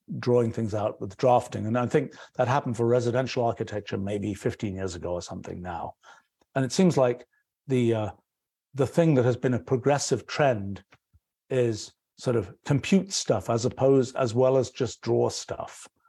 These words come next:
And, you know, there's these building information management systems and things like this, but there's also, and I don't know quite what the state of this is. I mean, it, people use our technology a bit to do these kinds of things, is you're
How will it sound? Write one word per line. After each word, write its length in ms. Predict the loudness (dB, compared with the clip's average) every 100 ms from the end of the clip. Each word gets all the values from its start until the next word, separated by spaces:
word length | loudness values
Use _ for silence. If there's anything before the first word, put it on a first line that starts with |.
| _ _ -6
And, 160 | -4
you 60 | -2
know, 120 | -4
there's 200 | -2 -2
these 160 | -2 -2
building 340 | 0 2 2
information 500 | 0 -4 -6 -4 -4
management 440 | -4 -4 -6 -8 -8
systems 480 | -10 -6 -6 -4
and 100 | -6
things 160 | -6 -4
like 180 | -6 2
this, 180 | 0 0
but 180 | -4
there's 180 | -4 0
also, 540 | 0 2 2 2 2 -2 -18 _ -2
and 100 | 2
I 40 |
don't 180 | 2 2
know 200 | 0 0
quite 340 | 0 -2 -2
what 120 | -8
the 60 | -12
state 280 | -2 -2 0
of 100 | -4
this 220 | -6 -4
is. 160 | -4 -2
I 40 |
mean, 260 | -4 -4 -8 -14
it, 120 | -6
people 280 | -4 0 2
use 200 | 2 2
our 140 | -2
technology 680 | -2 -8 0 2 2 0 -4 -4
a 40 |
bit 280 | -2 -2 -4
to 80 | -2
do 140 | 0
these 220 | 0 -2
kinds 240 | -6 -8 -8
of 80 | -6
things, 440 | -6 -6 -8 -12 _ -20 _ _ _
is 360 | 0 2 0 -8 -20 _ _
you're 260 | 2 2